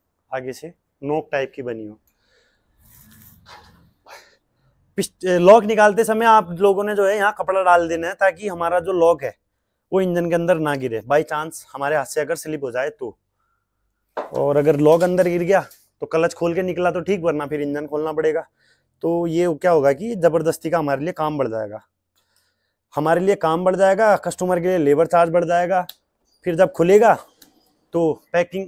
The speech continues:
half की जगह full kit डालनी पड़ेगी। एक चीज़ अच्छी है इसमें कि हमारा piston seize नहीं मारा है तेल कम होने के बाद भी। अब हमने जो क्रैंक check करनी है तो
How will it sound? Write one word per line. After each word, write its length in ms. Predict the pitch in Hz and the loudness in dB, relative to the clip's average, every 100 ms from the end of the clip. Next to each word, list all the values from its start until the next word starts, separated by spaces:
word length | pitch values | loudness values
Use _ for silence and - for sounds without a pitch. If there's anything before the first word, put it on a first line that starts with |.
| - | -2
half 280 | 151 170 - | 2 2 -2
की 140 | 196 | -4
जगह 260 | 190 180 180 | -2 0 0
full 220 | - 165 | -2 -6
kit 140 | 165 165 | -6 0
डालनी 300 | 170 165 170 | 2 2 0
पड़ेगी। 420 | 156 151 147 147 _ _ _ - - - - _ - | -2 -4 -6 -12 _ _ _ -20 -20 -20 -20 _ -6
एक 140 | 190 | -6
चीज़ 200 | - 240 | -4 -4
अच्छी 260 | 214 - 226 | -4 -2 2
है 80 | 208 | 2
इसमें 280 | 196 196 185 | 2 -2 -4
कि 140 | 277 | -6
हमारा 320 | - 175 185 220 | -6 0 2 2
piston 300 | 202 233 269 | 0 -4 -4
seize 380 | - 214 208 | -2 -2 0
नहीं 100 | 190 | -2
मारा 240 | 202 151 117 | 0 -2 -4
है 100 | - - - - - _ _ _ _ _ _ _ | -14 -20 -20 -20 -20 _ _ _ _ _ _ _
तेल 200 | 185 185 | -4 -2
कम 120 | 170 175 | -2 -4
होने 200 | 131 131 | -4 -4
के 80 | 135 | -4
बाद 200 | 117 107 | -4 -6
भी। 120 | 110 - | -10 -4
अब 100 | 175 | -2
हमने 220 | 165 175 | -2 -4
जो 100 | 190 | -4
क्रैंक 320 | 202 180 180 | -4 -4 -4
check 200 | 170 170 | -4 -4
करनी 280 | - 135 131 | -4 -6 -8
है 140 | 113 104 _ _ _ _ _ _ _ _ _ _ _ - | -14 -16 _ _ _ _ _ _ _ _ _ _ _ -6
तो 240 | 170 185 | -6 -6